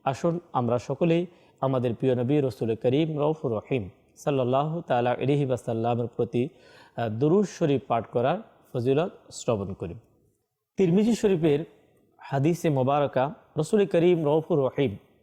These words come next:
সাল্লাল্লাহু তাআলা আলাইহি ওয়াসাল্লাম ইরশাদ ফরমান, "কাল কিয়ামতের দিন আমার নিকটতম ব্যক্তি হবে সে, যে দুনিয়ায়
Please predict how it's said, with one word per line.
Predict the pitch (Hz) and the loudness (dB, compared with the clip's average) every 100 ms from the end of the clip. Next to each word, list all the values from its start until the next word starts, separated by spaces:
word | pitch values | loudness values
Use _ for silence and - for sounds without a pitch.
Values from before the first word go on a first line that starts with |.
| _ _ _ | _ _ _
সাল্লাল্লাহু | - 151 143 135 175 180 | -4 0 0 0 -2 -4
তাআলা | - 135 131 | -2 0 2
আলাইহি | 123 147 165 | 2 2 2
ওয়াসাল্লাম | 139 123 131 127 135 127 156 _ _ _ - | 0 0 0 2 0 0 -4 _ _ _ -4
ইরশাদ | 160 - 202 - | -4 0 -2 0
ফরমান, | 139 139 151 131 143 _ _ - | -2 0 0 0 -4 _ _ -4
"কাল | 160 196 196 | -2 0 -4
কিয়ামতের | 165 175 185 180 165 135 110 | 0 0 2 0 0 -2 0
দিন | 135 104 90 _ _ _ | -2 -2 -10 _ _ _
আমার | 143 156 196 180 | 0 2 2 2
নিকটতম | 160 185 - 285 - 202 190 | 2 2 0 0 0 0 2
ব্যক্তি | 156 156 - 185 | 2 -2 -2 0
হবে | 165 143 | 2 2
সে, | 127 - 107 92 _ _ _ _ _ _ | -2 -2 -6 -6 _ _ _ _ _ _
যে | 113 139 170 | -2 0 2
দুনিয়ায় | 123 143 143 143 147 208 | 2 2 2 2 0 -4